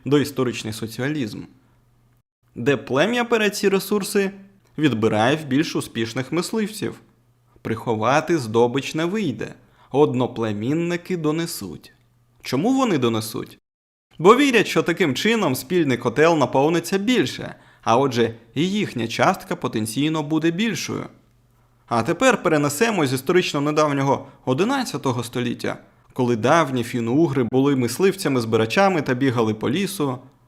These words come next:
перенесемось у ще більш близьке двадцяте століття. Як проявлявся цей первісний дух колективіста?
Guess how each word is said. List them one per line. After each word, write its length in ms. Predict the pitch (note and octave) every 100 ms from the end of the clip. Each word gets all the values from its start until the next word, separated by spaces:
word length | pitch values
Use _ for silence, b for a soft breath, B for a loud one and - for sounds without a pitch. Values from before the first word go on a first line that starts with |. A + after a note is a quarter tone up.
| _ _ _
перенесемось 680 | - F3 G3 G3 G#3 G3+ F#3+
у 60 | F#3+
ще 320 | - - G#3
більш 240 | E3 C#3
близьке 680 | B2 A#2+ A#2+ - E3+ E3+ D3+
двадцяте 600 | A#2+ G#2+ A2 C3+ C3+ C3
століття. 600 | - D#3 F3 D3 - - D3 _ _ _ _ _ _ _ _ _ _ -
Як 300 | C3+ G#3 -
проявлявся 680 | E3+ C#3+ C3 C#3+ C#3 - A2
цей 240 | - C3+
первісний 580 | C3 A2+ A2+ C3+ - A2
дух 240 | A#2+ C3+
колективіста? 1000 | - A2 G#2+ - A2+ C3+ A3+ - B2+ G#2+